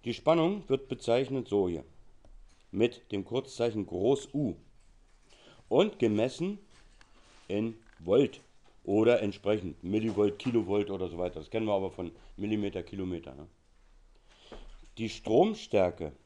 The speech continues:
also das, was rausfließt, das, was in den Leitungen fließt, aber das sehen wir ja nicht, die Stromstärke mit I und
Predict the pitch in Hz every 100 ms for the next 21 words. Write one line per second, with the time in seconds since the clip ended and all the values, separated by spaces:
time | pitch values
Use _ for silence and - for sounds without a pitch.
0 | _ _ _ _ - 80 76 98 101 87
1 | 85 113 139 - 98 76 - - - _
2 | - - - - _ - 98 - 110 -
3 | 110 110 104 110 139 117 104 - 87 85
4 | 92 90 113 135 107 85 80 120 - -
5 | - - _ _ - - 95 101 - 101
6 | 147 160 - 101 95 131 165 - - -
7 | - - _ _ - - - - - _
8 | 85 90 - - 170 190 - - _ _
9 | _ - - _ - - _ _ - -
10 | _ _ _ _ _ _ - - - -
11 | _ _ _ 85 110 156